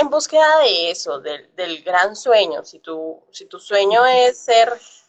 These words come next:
Speaker 1: jefe de miles de personas, está perfecto, es tu sueño.
Speaker 2: Ok.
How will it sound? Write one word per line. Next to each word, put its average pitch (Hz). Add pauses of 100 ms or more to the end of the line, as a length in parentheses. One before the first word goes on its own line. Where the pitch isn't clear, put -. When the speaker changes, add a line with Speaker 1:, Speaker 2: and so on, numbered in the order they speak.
(140)
Speaker 1:
jefe 262
de 247
miles 196
de 240
personas, 220
está -
perfecto, -
es 151
tu 175
sueño. 147
Speaker 2:
Ok. 170